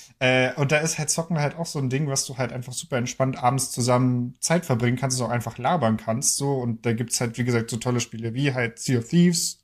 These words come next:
oder halt eben auch Divinity oder so. Da kann man die Entfernung etwas überbrücken. Ist natürlich nichts im Vergleich zu in echt sehen und in echt zusammen auf der Couch irgendwie, äh, zusammenhocken und spielen. Aber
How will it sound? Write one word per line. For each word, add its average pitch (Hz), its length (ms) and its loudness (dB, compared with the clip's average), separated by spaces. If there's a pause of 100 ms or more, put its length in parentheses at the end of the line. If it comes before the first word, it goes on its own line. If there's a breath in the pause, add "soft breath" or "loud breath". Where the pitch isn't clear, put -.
oder 143 260 2
halt 117 220 0
eben 117 180 -6
auch 110 140 -6
Divinity 160 500 0
oder 135 220 -2
so. 127 240 -2 (680 loud breath)
Da 131 120 4
kann 202 180 4
man 190 140 6
die 170 160 2
Entfernung 147 420 0
etwas 131 320 -2
überbrücken. 123 460 0
Ist 120 100 2
natürlich 127 280 0
nichts 131 200 0
im 120 80 -2
Vergleich 113 320 -4
zu 104 240 -6 (140)
in 117 160 -6
echt - 200 -2
sehen 143 260 4
und 113 160 0
in - 60 -10
echt 131 160 -4
zusammen 127 260 0
auf 113 100 -4
der 120 120 -2
Couch 123 280 -4
irgendwie, 120 340 -2
äh, 113 520 0
zusammenhocken 117 600 -2
und 113 180 -14
spielen. 127 420 2
Aber 113 420 2